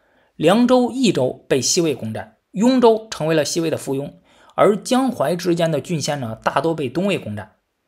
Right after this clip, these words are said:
可以说，侯景之乱啊，最终彻底决定了，此后统一中国的将会是北朝，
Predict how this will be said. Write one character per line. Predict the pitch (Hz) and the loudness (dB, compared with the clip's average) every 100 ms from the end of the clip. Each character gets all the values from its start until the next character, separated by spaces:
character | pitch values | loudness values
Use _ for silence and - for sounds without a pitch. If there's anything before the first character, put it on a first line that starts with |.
| _ _ - | _ _ -2
可 | 226 | 2
以 | 202 | 4
说， | 202 208 - _ _ _ | 4 2 -6 _ _ _
侯 | - - 214 302 | -4 4 4 4
景 | 160 123 | 0 -4
之 | 135 | 2
乱 | 156 139 | 2 2
啊， | 110 - _ _ | 0 -6 _ _
最 | - 190 | 0 2
终 | 175 | 2
彻 | 175 175 | 2 0
底 | 123 | 0
决 | 107 104 | -6 -8
定 | 113 | -10
了， | 90 _ - | -12 _ -10
此 | - 160 | -4 -2
后 | 139 226 180 | 2 4 2
统 | - 127 | 0 -4
一 | 131 | -4
中 | 131 156 156 | -4 -4 -4
国 | 113 | -6
的 | 110 104 | -8 -6
将 | 151 143 | -4 -2
会 | 160 | -4
是 | 139 | -6
北 | 123 - 101 | -8 -8 -8
朝， | 95 - 110 | -6 -2 -2